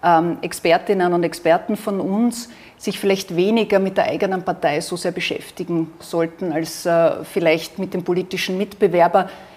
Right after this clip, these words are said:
weil wir sind derzeit in Opposition und konkrete Außenpolitik wird ja derzeit nicht in der Opposition gemacht, sondern wird natürlich im Außenministerium gemacht. Da habe ich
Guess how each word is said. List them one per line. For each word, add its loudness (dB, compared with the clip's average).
weil 4
wir -4
sind -4
derzeit 0
in 0
Opposition -2
und -6
konkrete 2
Außenpolitik -4
wird -4
ja 0
derzeit -2
nicht -6
in -4
der 2
Opposition 0
gemacht, -2
sondern -2
wird -2
natürlich -4
im -4
Außenministerium -4
gemacht. -6
Da -2
habe -4
ich -12